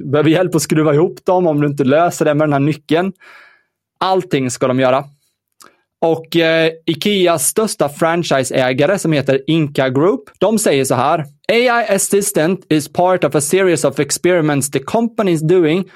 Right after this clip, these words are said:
so that we can take part in the A I evolution as we shape our company."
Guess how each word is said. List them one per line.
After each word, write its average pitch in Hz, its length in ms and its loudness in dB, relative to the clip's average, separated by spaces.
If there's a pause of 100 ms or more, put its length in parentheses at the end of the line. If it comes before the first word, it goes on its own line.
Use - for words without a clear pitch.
(180)
so - 160 0
that 156 160 0
we 160 80 2
can 156 140 -2
take 143 160 -2
part 151 320 0 (100)
in 143 240 0
the 151 80 2
A 185 600 0
I 165 60 -2 (100)
evolution 156 720 2 (380)
as 151 260 -4
we 143 180 0
shape 139 340 0 (200)
our 139 240 2 (100)
company." 123 480 -2